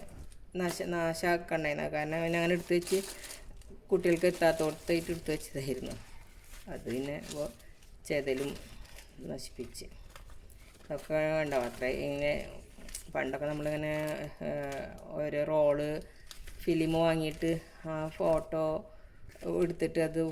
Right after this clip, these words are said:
ഒന്നായിട്ട് ഗൾഫിൽ കൊടുത്തയച്ചിട്ട് അവിടുന്ന് ഇക്ക വരുമ്പോൾ കഴുകി കൊണ്ടുവരിക ചെയ്യാൽ.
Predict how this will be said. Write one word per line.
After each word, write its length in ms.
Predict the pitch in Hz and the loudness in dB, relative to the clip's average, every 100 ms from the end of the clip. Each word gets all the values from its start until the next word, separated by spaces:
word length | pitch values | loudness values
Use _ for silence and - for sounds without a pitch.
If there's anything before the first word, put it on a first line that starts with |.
| 165 165 | 2 2
ഒന്നായിട്ട് 360 | 160 160 160 160 | 2 2 2 2
ഗൾഫിൽ 280 | 160 156 151 | 2 0 -2
കൊടുത്തയച്ചിട്ട് 500 | 160 156 151 147 151 156 | -2 -2 -4 -2 -2 0
അവിടുന്ന് 400 | 151 151 151 156 151 151 - 170 | 0 -2 -2 -2 -4 -6 -8 -10
ഇക്ക 140 | 156 160 | -2 0
വരുമ്പോൾ 280 | 156 156 156 160 | 0 0 2 2
കഴുകി 240 | 156 147 | 2 2
കൊണ്ടുവരിക 360 | 151 147 143 139 | 0 0 -2 -4
ചെയ്യാൽ. 400 | 147 131 123 - | -2 -2 -2 -4